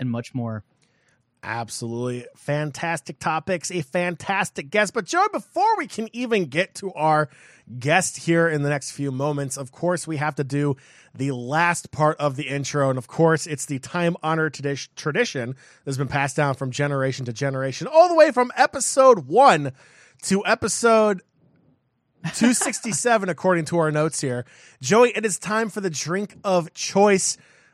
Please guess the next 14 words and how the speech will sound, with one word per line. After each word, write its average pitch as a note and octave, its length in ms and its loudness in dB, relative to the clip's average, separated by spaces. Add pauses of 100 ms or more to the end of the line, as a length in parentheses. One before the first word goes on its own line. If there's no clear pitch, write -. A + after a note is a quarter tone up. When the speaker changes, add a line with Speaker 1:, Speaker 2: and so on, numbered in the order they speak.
(140)
Speaker 2:
Uh, F3+ 280 4
we F#3 100 2
have A#3 160 2
been F#3 160 0
slacking. F#3+ 580 0 (100)
I E3 200 0
feel F3+ 260 0
like F3+ 220 2
we're E3+ 100 -2
gonna D#3 120 -2
be C#3+ 40 -4
slacking D#3+ 460 -2
again C#3+ 260 -4
today. C#3+ 460 -4